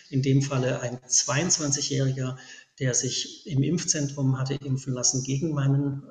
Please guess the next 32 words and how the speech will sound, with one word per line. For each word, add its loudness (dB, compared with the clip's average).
äh, -8
Rat -8
und, -10
äh, -12
Willen 2
und 0
der 0
darunter 0
jetzt -2
einfach -10
mal -2
vier -4
Wochen -6
gelitten -8
hat. -8
Ja, -4
jetzt -4
geht's -2
ihm -2
wieder -4
gut. -6
Oder -2
einer -4
unserer 2
Patienten, -4
der -4
mit -10
einer -10
Fallhand, -6
also -6
einer -12
Radialislähmung, -2